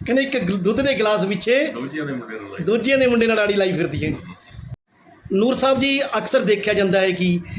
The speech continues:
Speaker 1: ਜਿਹੜੇ ਗੀਤਕਾਰਾਂ ਦੇ ਲਿਖੇ ਹੋਏ ਸ਼ਬਦ, ਗੀਤਕਾਰਾਂ ਦੇ ਲਿਖੇ ਹੋਏ ਗੀਤ ਦੇ ਨਾਲ ਜਿਹੜੇ ਕਲਾਕਾਰ ਹੁੰਦੇ ਨੇ, ਗਾਇਕ ਹੁੰਦੇ ਨੇ, ਉਹ, ਉਹ ਪ੍ਰਸਿੱਧ ਹੋ ਜਾਂਦੇ ਨੇ, ਅਹ, ਬੁਲੰਦੀਆਂ 'ਤੇ ਪਹੁੰਚ ਜਾਂਦੇ ਨੇ। ਉਹਨਾਂ ਨੂੰ ਦੌਲਤ,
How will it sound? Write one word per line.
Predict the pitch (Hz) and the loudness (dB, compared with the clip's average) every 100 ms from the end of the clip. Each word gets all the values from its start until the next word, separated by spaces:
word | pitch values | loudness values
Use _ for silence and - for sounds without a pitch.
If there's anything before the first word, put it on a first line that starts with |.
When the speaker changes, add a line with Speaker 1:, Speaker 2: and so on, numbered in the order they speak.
| - - | -8 -4
Speaker 1:
ਜਿਹੜੇ | 185 285 269 | 0 2 2
ਗੀਤਕਾਰਾਂ | - 208 - 233 220 | 0 -2 0 2 2
ਦੇ | 214 220 | 2 2
ਲਿਖੇ | 202 190 220 | 0 2 2
ਹੋਏ | 214 | 2
ਸ਼ਬਦ, | - 190 185 208 190 165 | 2 0 2 2 2 0
ਗੀਤਕਾਰਾਂ | 214 - 208 202 | -2 0 0 2
ਦੇ | 208 | 2
ਲਿਖੇ | 190 185 214 | 2 2 4
ਹੋਏ | 208 | 4
ਗੀਤ | 202 175 202 196 | 2 0 0 0
ਦੇ | 196 196 | 2 2
ਨਾਲ | 185 190 196 185 - - - - 180 | 4 6 4 2 -6 -18 -12 -4 0
ਜਿਹੜੇ | 220 254 247 240 - - | 4 6 6 4 0 -2
ਕਲਾਕਾਰ | 208 214 214 202 | 2 2 2 2
ਹੁੰਦੇ | 190 202 | 2 4
ਨੇ, | 202 | 2
ਗਾਇਕ | 151 185 202 202 | 2 2 2 2
ਹੁੰਦੇ | 196 196 | 2 2
ਨੇ, | 208 208 190 - - - - - | 2 2 0 -6 -18 -20 -10 2
ਉਹ, | 247 | 4
ਉਹ | 262 277 | 4 2
ਪ੍ਰਸਿੱਧ | 254 - 247 | 2 0 0
ਹੋ | 233 214 | 2 4
ਜਾਂਦੇ | 196 196 | 4 4
ਨੇ, | 190 160 - - - - | 2 0 -4 -18 -20 -4
ਅਹ, | 226 226 | 0 2
ਬੁਲੰਦੀਆਂ | 208 196 220 254 247 | 2 2 2 2 2
'ਤੇ | 240 | 2
ਪਹੁੰਚ | 247 208 226 | 0 2 2
ਜਾਂਦੇ | 240 226 220 | 2 2 2
ਨੇ। | 220 202 196 - - | 2 0 -2 -10 -4
ਉਹਨਾਂ | 233 254 262 | 2 2 2
ਨੂੰ | 254 190 | 2 2
ਦੌਲਤ, | 202 220 226 226 233 226 208 | 4 4 2 4 4 4 0